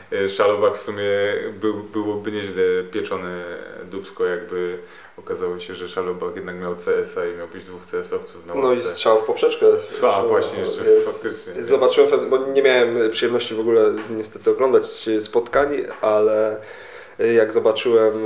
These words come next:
Speaker 2: chyba jeszcze to był mecz Manchesteru United z Chelsea i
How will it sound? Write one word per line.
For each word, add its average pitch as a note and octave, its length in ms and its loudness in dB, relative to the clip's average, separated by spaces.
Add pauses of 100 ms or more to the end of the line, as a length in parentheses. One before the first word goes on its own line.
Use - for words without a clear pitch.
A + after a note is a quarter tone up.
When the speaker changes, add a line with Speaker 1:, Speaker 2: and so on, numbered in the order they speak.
(200)
Speaker 2:
chyba C3 200 2
jeszcze A#2+ 220 2
to A2 80 -4
był A2 120 -2
mecz A2 380 -2 (220)
Manchesteru G#2 520 0
United G2+ 520 -2
z - 100 -10
Chelsea G#2+ 420 0 (200)
i G2+ 600 -10